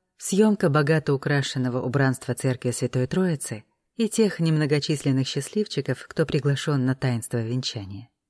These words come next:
Отец под руку поведёт невесту к алтарю и передаст в надёжные руки будущего зятя, что со слезами на глазах будет глядеть только на любовь всей своей жизни. Интересно, когда-нибудь я поменяюсь с ней местами?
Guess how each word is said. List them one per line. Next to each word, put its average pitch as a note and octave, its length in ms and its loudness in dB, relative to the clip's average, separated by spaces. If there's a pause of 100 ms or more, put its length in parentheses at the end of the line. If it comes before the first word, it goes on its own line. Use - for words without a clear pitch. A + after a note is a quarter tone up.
(220)
Отец G3 500 0
под E3 260 4
руку C#3+ 320 2
поведёт C3 500 0
невесту C3+ 440 0
к - 80 -4
алтарю D3+ 420 0 (300)
и F#3+ 100 2
передаст F#3+ 500 4
в C#3 60 0
надёжные C#3+ 640 4
руки D#3 320 0
будущего C3 560 2
зятя, B2 480 -4 (420)
что - 240 -4
со G3 160 0
слезами E3 460 2
на D3 100 2
глазах D3 540 0
будет C#3+ 320 0
глядеть B2+ 360 0
только C#3+ 300 0
на C3+ 140 2
любовь C3+ 320 2
всей - 260 -2
своей B2+ 300 -4
жизни. A2+ 500 -10 (640)
Интересно, F3+ 680 0 (420)
когда-нибудь E3 600 2
я D#3 260 2
поменяюсь F3+ 520 2
с - 80 -10
ней A#2+ 140 0
местами? B2 640 -8